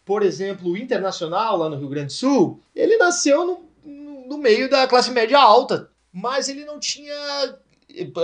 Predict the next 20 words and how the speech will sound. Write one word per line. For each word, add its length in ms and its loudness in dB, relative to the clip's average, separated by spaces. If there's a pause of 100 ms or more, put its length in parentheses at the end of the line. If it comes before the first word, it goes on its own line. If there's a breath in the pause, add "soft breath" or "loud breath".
(180)
foi, 200 2
nasceu 280 2
através 360 2
de 60 -2
estudantes, 800 4
mas 140 -4
ele 120 -2
não 120 0
tinha 180 -4
espaço 400 0
de 120 -10
treinamento, 440 -4
então 140 -4
ele 100 -2
faz 220 -4
um 80 -10
treinamento 480 -8
a 60 -8
céu 160 0
aberto. 560 4